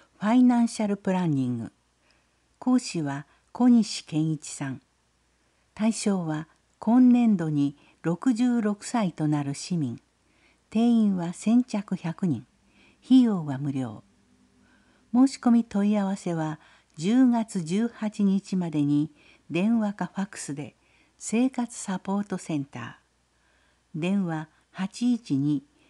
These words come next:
六五七一。ファックス八一二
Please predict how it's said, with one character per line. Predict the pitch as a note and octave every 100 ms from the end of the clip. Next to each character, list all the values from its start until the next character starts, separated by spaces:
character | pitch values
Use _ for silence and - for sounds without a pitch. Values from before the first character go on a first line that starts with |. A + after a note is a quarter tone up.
| _
六 | D#3+ E3 E3+ C4
五 | G#3+ A#3+ G#3+
七 | C#3 C3 C3+
一。 | C3+ - - - _ _ _ _ _ _
フ | _ _ A3+
ァ |
ッ |
ク | G#3+ -
ス | - - _ _ _ _
八 | - G3 - A#3+ A#3
一 | A#3 D3+
二 | C#3 C#3+